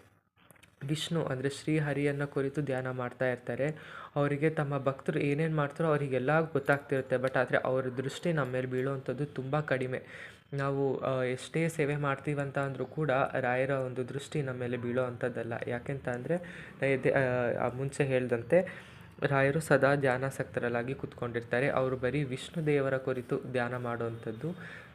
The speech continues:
ಹಾಗಿದ್ದಾಗ ರಾಯರ ಒಂದು ಕೃಪಾ ದೃಷ್ಟಿನ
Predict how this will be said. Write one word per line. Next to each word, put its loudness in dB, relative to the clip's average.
ಹಾಗಿದ್ದಾಗ 4
ರಾಯರ 4
ಒಂದು 2
ಕೃಪಾ -2
ದೃಷ್ಟಿನ -6